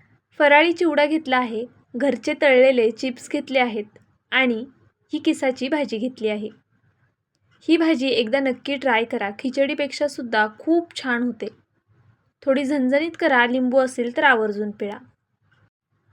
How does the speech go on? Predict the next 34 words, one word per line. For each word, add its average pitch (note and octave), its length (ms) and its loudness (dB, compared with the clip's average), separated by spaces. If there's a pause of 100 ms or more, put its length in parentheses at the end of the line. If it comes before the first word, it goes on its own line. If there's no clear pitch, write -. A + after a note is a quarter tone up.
(140)
तुम्हाला D4 340 -2
माझी C4+ 340 -4
आजची B3 400 0
ही C4 140 -2
बटाट्याच्या D4+ 540 0
किसाची E4+ 400 -4
भाजी D4+ 260 0
कशी D4+ 280 -2
वाटली, B3+ 320 0
कमेंट C#4 360 -2
करून C#4 260 2
नक्कीच B3+ 360 -8
कळवा. A3 260 -2
आणि A#3+ 240 -2
हां, D4+ 220 0
जर D4+ 200 2
तुमच्याकडे D4+ 540 0
बटाट्याचा C#4 520 0
किस D4+ 300 -6
नसेल, E4 380 -2 (520)
तर E4+ 120 4
मग F4 140 -2
असा E4 200 0
कच्चा D#4+ 380 2
बटाटा D#4+ 360 2
घेऊन C#4 360 0
मोठ्या C4 380 -2
किसणीने D4+ 500 -4
किसून B3 520 -6
छान D#4 300 -4
दोन C4 200 0
तीन D4 220 -6
पाण्याने D4 420 -6
धुवून C#4+ 340 0